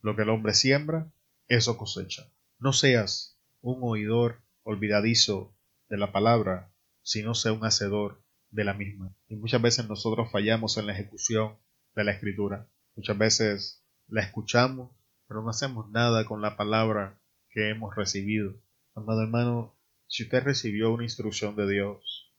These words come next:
ejecútela, porque esa palabra es la que necesitas para vencer las circunstancias que estás enfrentando. Esa palabra Dios la diseñó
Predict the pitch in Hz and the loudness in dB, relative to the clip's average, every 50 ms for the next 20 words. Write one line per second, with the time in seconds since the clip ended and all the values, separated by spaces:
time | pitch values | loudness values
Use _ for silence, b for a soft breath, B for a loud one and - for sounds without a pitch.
0 | _ _ _ - 110 101 107 104 107 - 127 127 - 113 98 92 92 90 - _ | _ _ _ -6 -4 -2 -2 -4 -2 -4 -6 -4 -4 -4 -6 -6 -8 -10 -14 _
1 | _ _ _ _ _ _ - 104 - - 120 113 - 147 143 - 104 98 104 117 | _ _ _ _ _ _ -10 -8 -4 -2 0 2 2 0 0 0 0 2 4 4
2 | 127 131 135 127 117 110 120 123 120 117 120 107 107 101 - 104 95 - - 135 | 4 4 2 0 0 0 0 0 0 0 -2 -6 -4 -6 -4 -2 -2 -2 -2 -2
3 | 139 135 - - 104 95 95 - - - _ 101 95 98 98 98 101 - - 113 | -4 -6 -4 -4 -4 -4 -4 -6 -8 -8 _ -6 -4 -4 -4 -4 -4 -4 -2 0
4 | 113 123 120 - - 107 - - 98 - _ 113 110 113 113 - 113 98 - 98 | 0 0 0 0 -2 -6 -10 -14 -18 -8 _ -2 -2 -2 -2 -4 -6 -6 -8 -10
5 | 95 - 104 95 101 101 98 - 98 - - - 98 98 - _ - _ _ _ | -10 -8 -8 -8 -8 -10 -14 -16 -20 -20 -16 -14 -16 -16 -16 _ -20 _ _ _
6 | _ _ _ 117 - - 131 - - 110 113 117 123 127 120 113 110 117 113 110 | _ _ _ 0 2 2 2 4 2 4 4 6 6 6 6 4 4 2 2 2
7 | 123 120 123 120 113 - 104 98 101 107 117 123 120 113 110 110 | 0 0 0 0 -2 -2 -4 -6 -8 -6 -4 -4 -4 -4 -8 -12